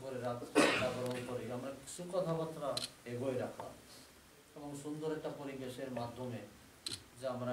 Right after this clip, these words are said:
একটু, আহ, ঠাকুরের নাম কীর্তন করলাম, একটু আলোচনা করলাম। হয়তো সবাইকে আমরা ছুটি দেওয়া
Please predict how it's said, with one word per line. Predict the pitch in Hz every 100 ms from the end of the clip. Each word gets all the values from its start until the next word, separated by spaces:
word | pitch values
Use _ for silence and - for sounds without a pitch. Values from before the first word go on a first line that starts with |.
| 123
একটু, | 123 123 117 - - - - - - - - 117
আহ, | 117 107 107 107 107 - - - - - - - - - - - - -
ঠাকুরের | 127 120 131 127 123 123 - - 123
নাম | 120 120
কীর্তন | 123 - 123 117 110 - - - - -
করলাম, | 117 113 117 117 120 - - 123
একটু | 120 117
আলোচনা | 120 120 123 123 120
করলাম। | 113 117 117 - - - - - -
হয়তো | 113 117 123 117 -
সবাইকে | 120 127 143
আমরা | 143 143 139
ছুটি | 139 139
দেওয়া | 139